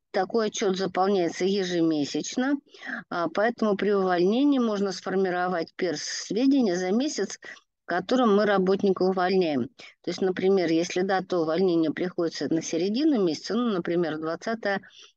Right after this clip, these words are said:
мая, то персон-, м, персонифицированные сведения, а, нужно выдать, а, справку за май, и, э, соответственно, они будут отражаться,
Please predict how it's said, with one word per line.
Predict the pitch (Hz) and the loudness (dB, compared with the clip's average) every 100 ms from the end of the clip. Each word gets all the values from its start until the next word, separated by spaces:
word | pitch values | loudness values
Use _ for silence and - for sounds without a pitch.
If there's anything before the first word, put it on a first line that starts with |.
| _ | _
мая, | 175 160 139 127 - - - - | 2 4 4 0 -2 -10 -10 -2
то | 202 190 | 0 2
персон-, | - 190 214 208 208 139 87 - _ _ | 0 -2 0 2 2 2 0 -4 _ _
м, | - 120 139 127 170 | -12 0 2 2 0
персонифицированные | - 185 202 214 220 240 - 202 180 175 185 | -2 -6 0 0 0 -2 -4 -2 0 0 0
сведения, | 185 - 285 277 208 165 160 - - - - | -2 -4 0 2 2 0 -4 -14 -20 -20 -10
а, | 160 170 | -4 0
нужно | 180 247 233 220 190 - | 2 4 4 2 2 0
выдать, | 185 208 185 180 180 | 0 0 0 -2 -2
а, | 165 | -4
справку | - - 196 175 - - | -6 -4 0 0 0 -2
за | 165 180 156 123 | 0 2 0 0
май, | 160 175 156 147 254 311 _ _ _ _ _ - | 0 0 0 0 -2 -2 _ _ _ _ _ -6
и, | 247 311 302 | -2 0 0
э, | - 175 175 175 165 165 147 110 82 - | 0 0 0 2 2 2 2 -2 -2 -4
соответственно, | - 180 180 220 262 262 214 | -4 -4 -4 0 0 0 0
они | 190 208 | 0 2
будут | 202 196 190 185 | 2 2 0 -2
отражаться, | 175 170 175 180 160 - 156 | -4 -4 -4 -2 -2 -2 -6